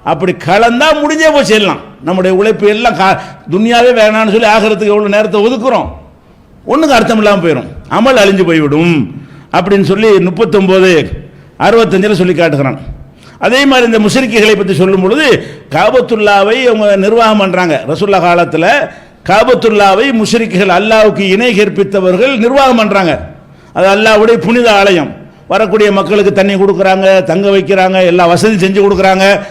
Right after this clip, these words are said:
அவர்களை பற்றி சொல்லும் பொழுது அல்லாஹ் சொல்றான், "உலாயிக்க ஹபித்தத் அமாலுஹும் வ ஃபின்னாரிஹும் ஹாலிதூன்", அவங்களுடைய எல்லா அமலும் அழிந்து விட்டது. காபாவுக்கு செய்யற சேவையை சொல்லிவிட்டு இவங்களுடைய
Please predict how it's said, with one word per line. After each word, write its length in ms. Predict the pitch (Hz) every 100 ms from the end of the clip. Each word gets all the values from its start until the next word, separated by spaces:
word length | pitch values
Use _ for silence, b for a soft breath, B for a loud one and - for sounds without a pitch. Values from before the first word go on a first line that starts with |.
| B B -
அவர்களை 520 | - 185 240 226 220
பற்றி 240 | 175 202 220
சொல்லும் 340 | 185 196 185
பொழுது 240 | 175 175
அல்லாஹ் 240 | 170 180 156
சொல்றான், 500 | 143 143 202 277 - B B B
"உலாயிக்க 640 | 160 202 254 269 254 - 233 156
ஹபித்தத் 480 | 294 311 240 269 262
அமாலுஹும் 880 | 247 294 302 285 226 214 214 180 110 - - - - B B B -
வ 40 |
ஃபின்னாரிஹும் 680 | 190 262 285 277 269 220 202
ஹாலிதூன்", 800 | 170 170 160 151 165 160 131 B B B -
அவங்களுடைய 440 | 160 202 202 180
எல்லா 280 | 175 190 190
அமலும் 140 | 202
அழிந்து 260 | 185 175 170
விட்டது. 340 | 147 123 113 - - - B B -
காபாவுக்கு 640 | 170 208 226 233 226 214 202
செய்யற 240 | 165 202 190 202
சேவையை 380 | 208 208 196
சொல்லிவிட்டு 800 | 190 180 185 175 - 175 277 285 B B B
இவங்களுடைய 380 | 202 233 220